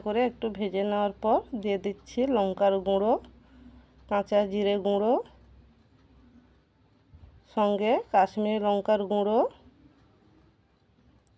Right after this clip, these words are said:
দিয়েও শুকনো মশলাগুলো হালকা ভেজে নেব। এরপর দিয়ে দিচ্ছি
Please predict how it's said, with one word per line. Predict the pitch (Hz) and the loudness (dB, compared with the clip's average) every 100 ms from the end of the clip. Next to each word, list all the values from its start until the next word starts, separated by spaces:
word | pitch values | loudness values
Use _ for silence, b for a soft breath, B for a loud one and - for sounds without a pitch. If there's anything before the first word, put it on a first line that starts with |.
| _ - | _ -8
দিয়েও | 208 220 220 240 370 285 208 - | 0 2 2 2 0 -4 -6 -8
শুকনো | - 202 202 214 | -6 -4 -2 0
মশলাগুলো | 202 196 - 208 208 220 226 | -2 -2 0 0 2 2 2
হালকা | 220 202 214 196 | 2 0 -2 -2
ভেজে | 196 202 208 | -4 -2 -2
নেব। | 196 240 392 - | 0 0 0 -2
এরপর | 202 - 202 | -4 -2 -2
দিয়ে | 196 196 | -2 -2
দিচ্ছি | 196 - - | -4 -8 -4